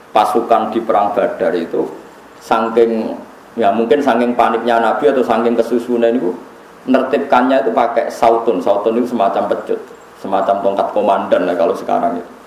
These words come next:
Delalah kebanteran nutuk zil batni. Wong akhirnya didatopi zil baten. Pas niku tiangnya nembe asik noto unta, piye persiapan perang? Sampai agak bekas.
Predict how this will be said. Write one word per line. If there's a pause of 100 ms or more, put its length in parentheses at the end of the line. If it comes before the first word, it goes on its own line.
(460)
Delalah
kebanteran
nutuk
zil
batni.
Wong
akhirnya
didatopi
zil
baten. (1500)
Pas
niku
tiangnya
nembe
asik
noto
unta,
piye
persiapan
perang? (560)
Sampai
agak
bekas.